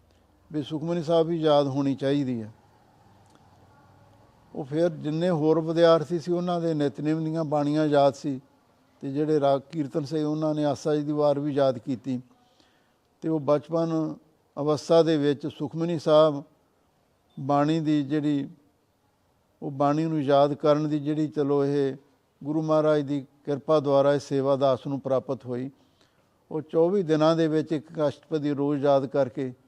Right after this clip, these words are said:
ਸੁਣਾਉਣੀ ਤੇ ਚੌਵੀ ਦਿਨਾਂ 'ਚ ਸੁਖਮਨੀ ਸਾਹਿਬ ਯਾਦ ਹੋ ਗਈ ਸੀ। ਫਿਰ ਮਹਾਂਪੁਰਖ ਕਹਿੰਦੇ ਵੀ, ਵੀ ਦੱਸੋ ਕਿ ਕਿਹੜੀਆਂ ਕਿਹੜੀਆਂ ਬਾਣੀਆਂ ਯਾਦ ਆ।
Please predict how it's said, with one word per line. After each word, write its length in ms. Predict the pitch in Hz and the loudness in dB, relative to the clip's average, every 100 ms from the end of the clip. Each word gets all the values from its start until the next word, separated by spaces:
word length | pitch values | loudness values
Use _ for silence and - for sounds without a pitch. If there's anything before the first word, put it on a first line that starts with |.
| _ _ _ | _ _ _
ਸੁਣਾਉਣੀ 520 | - 139 139 135 151 | -8 -4 -2 0 -2
ਤੇ 180 | 151 147 | -2 -6
ਚੌਵੀ 340 | 127 147 143 156 | -4 -4 -2 -2
ਦਿਨਾਂ 320 | 139 139 139 | -2 0 -2
'ਚ 200 | 127 123 | -2 -8
ਸੁਖਮਨੀ 380 | - 131 131 135 | -8 -8 -6 -6
ਸਾਹਿਬ 260 | - 139 135 | -4 -4 -2
ਯਾਦ 300 | 131 127 123 | -2 -2 -4
ਹੋ 160 | 131 | -8
ਗਈ 120 | 120 | -8
ਸੀ। 240 | 139 165 160 - _ _ _ _ _ _ | -8 -10 -14 -16 _ _ _ _ _ _
ਫਿਰ 140 | 151 147 | -6 -6
ਮਹਾਂਪੁਰਖ 580 | 143 143 160 143 156 151 | -2 0 0 -2 -6 -4
ਕਹਿੰਦੇ 320 | 156 160 160 | -6 -2 -2
ਵੀ, 240 | 147 139 127 _ _ _ _ _ _ _ _ _ _ _ _ _ _ - | -2 -4 -8 _ _ _ _ _ _ _ _ _ _ _ _ _ _ -6
ਵੀ 140 | 147 | -2
ਦੱਸੋ 560 | 147 147 - 160 151 143 - _ | 0 0 2 2 2 -2 -12 _
ਕਿ 100 | 175 | -12
ਕਿਹੜੀਆਂ 440 | - 180 190 196 | -4 -2 0 0
ਕਿਹੜੀਆਂ 360 | 160 175 170 175 | 0 -2 0 -2
ਬਾਣੀਆਂ 400 | 151 151 147 156 | 2 2 2 0
ਯਾਦ 360 | 139 139 135 139 | 4 6 6 4
ਆ। 160 | 123 | 0